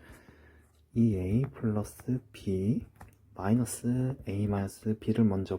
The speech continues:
풀면요, 이 에이 플러스 B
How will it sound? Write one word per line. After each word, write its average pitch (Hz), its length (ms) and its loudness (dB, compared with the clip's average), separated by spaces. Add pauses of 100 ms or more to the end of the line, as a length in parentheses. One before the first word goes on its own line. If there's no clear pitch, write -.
풀면요, 123 680 0 (1200)
이 101 240 0
에이 139 260 4
플러스 120 720 -4
B - 260 -10